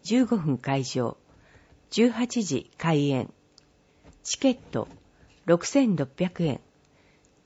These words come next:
全席指定、価格は税込み。フレンド会員、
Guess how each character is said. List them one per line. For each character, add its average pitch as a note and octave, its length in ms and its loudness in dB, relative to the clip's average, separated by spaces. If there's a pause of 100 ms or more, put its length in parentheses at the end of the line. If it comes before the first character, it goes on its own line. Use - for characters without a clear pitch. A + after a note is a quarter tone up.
全 A#3 260 6
席 F3 280 -6
指 - 220 -6
定、 C#3 280 -2 (580)
価 F3+ 140 0
格 G#3 260 0
は G#3 100 4
税 F#3 180 2
込 F3+ 200 -2
み。 D#3 240 0 (880)
フ F#3 140 0
レ A#3 120 6
ン B3 100 4
ド B3 100 -2
会 A#3+ 260 0
員、 D3 300 0